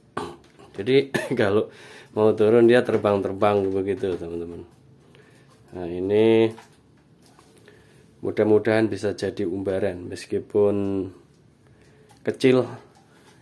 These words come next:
dan ini editan. <laughs> Siapa tahu bisa jadi umbaran ya.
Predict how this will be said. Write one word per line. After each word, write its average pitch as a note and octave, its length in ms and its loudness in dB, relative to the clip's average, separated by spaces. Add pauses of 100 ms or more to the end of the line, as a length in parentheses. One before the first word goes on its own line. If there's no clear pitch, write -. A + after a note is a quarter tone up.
dan A2 240 0
ini G2+ 420 0 (580)
editan. A#2 640 2 (440)
<laughs> - 520 -20
Siapa G2+ 320 0
tahu G#2 240 2
bisa G2+ 240 -4
jadi F#2 320 -4
umbaran F#2 480 -4
ya. F#2+ 160 -8